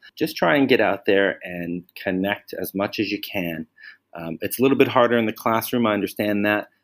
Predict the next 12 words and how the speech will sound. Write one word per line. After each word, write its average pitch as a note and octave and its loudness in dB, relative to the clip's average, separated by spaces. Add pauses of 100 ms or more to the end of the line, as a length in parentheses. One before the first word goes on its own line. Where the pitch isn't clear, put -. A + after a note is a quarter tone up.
(160)
Um, F2+ -6
but F#2 -10
how A#2+ 2
are A#2+ 6
you A2 4
seeing, G#2 0
especially D3+ 2
if A2 4
you're G#2+ 4
working G#2 2
at F#2+ 2
a, F2+ 2